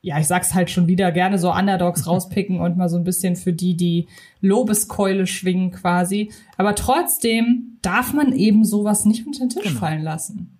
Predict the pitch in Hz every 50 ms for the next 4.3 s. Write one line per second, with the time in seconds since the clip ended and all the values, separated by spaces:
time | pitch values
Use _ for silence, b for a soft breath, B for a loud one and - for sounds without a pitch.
0 | _ - 190 185 202 196 202 220 220 226 233 220 226 - 226 214 - 190 196 220
1 | 220 240 220 - 175 175 - _ _ - - 185 165 185 190 214 220 214 196 196
2 | 185 185 208 208 233 202 175 185 196 185 190 170 190 247 240 - - 196 196 190
3 | - 202 202 - 202 180 160 185 180 - - - 208 185 190 208 233 240 208 208
4 | 202 202 202 208 214 208